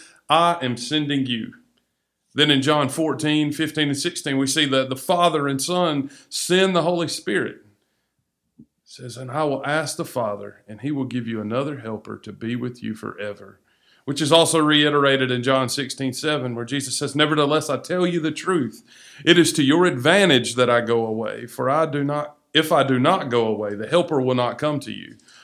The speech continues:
But if I go, I will send him to you."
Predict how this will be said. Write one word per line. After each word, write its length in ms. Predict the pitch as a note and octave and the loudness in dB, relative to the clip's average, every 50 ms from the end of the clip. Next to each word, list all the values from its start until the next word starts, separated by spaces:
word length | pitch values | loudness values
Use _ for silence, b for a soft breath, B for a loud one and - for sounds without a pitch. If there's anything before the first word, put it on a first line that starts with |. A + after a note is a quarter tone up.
| b b - | b b 2
But 120 | B2+ B2 | 6 6
if 140 | E3+ - D3 | 6 6 6
I 140 | C#3 B2+ B2 | 2 2 2
go, 420 | A2 B2 C3+ D3+ F3+ F3+ F3+ F3 | 4 4 6 6 6 4 2 0
I 120 | - A2 A#2+ | 2 2 2
will 140 | A#2+ A#2+ A2 | 2 2 -2
send 380 | - - - F3+ F#3 F#3+ F#3+ F3 | -4 -4 0 0 2 2 2 2
him 160 | F3+ E3+ D#3 | 0 0 -2
to 160 | - - E3+ | -2 -2 -2
you." 300 | D#3+ C#3 G#2 G2+ F2+ - | -2 -2 -6 -10 -12 -14